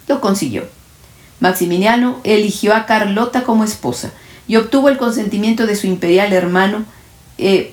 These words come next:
pa-, y para entonces iniciaron las negociaciones financieras para que se concretase la boda.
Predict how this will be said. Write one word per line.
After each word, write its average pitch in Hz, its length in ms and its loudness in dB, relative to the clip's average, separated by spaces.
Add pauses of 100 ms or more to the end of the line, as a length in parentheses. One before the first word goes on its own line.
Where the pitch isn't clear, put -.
(100)
pa-, 208 220 0
y 220 140 -4
para 233 180 2
entonces 202 600 -2
iniciaron 202 580 2
las 190 140 -2
negociaciones 180 680 -2
financieras 185 720 -2 (400)
para 254 220 0
que 185 80 -4
se 170 140 -4
concretase 160 800 -2
la 160 160 -2
boda. - 280 -8